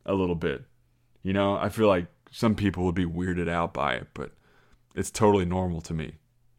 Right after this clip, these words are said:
you know? But it is, it is strange how it operates, because,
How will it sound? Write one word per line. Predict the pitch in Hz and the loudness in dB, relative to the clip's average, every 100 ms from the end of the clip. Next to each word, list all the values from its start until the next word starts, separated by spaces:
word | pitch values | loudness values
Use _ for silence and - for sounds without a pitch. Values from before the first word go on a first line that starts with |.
| _ - | _ -8
you | 85 | -4
know? | 82 82 - _ _ _ _ _ _ _ _ _ - - - | -2 -4 -10 _ _ _ _ _ _ _ _ _ 0 0 0
But | 98 92 - - _ _ | 2 2 -2 -20 _ _
it | 120 | 10
is, | 156 156 | 10 12
it | 151 180 | 12 12
is | 220 | 12
strange | - 151 165 151 | 8 8 10 8
how | 135 113 | 10 10
it | |
operates, | 107 120 104 90 82 | 10 8 8 4 4
because, | 123 143 | 4 6